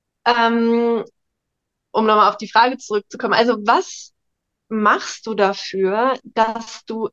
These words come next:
in diesem Prozess, wo du auf das Ziel zusteuerst, motiviert und diszipliniert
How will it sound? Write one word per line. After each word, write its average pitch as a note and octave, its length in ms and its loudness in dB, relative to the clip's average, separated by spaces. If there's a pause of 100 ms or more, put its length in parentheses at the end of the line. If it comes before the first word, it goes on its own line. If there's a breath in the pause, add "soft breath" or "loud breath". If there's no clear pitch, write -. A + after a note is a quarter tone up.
(100)
in D4 260 0
diesem B3 380 -2
Prozess, - 640 -8
wo A3+ 80 -6
du G#3 100 -4
auf - 300 -4
das B3+ 240 -12
Ziel A#3 220 -8
zusteuerst, G3+ 1000 -4 (800 soft breath)
motiviert B3+ 680 2
und A3 220 -4
diszipliniert A3+ 760 -4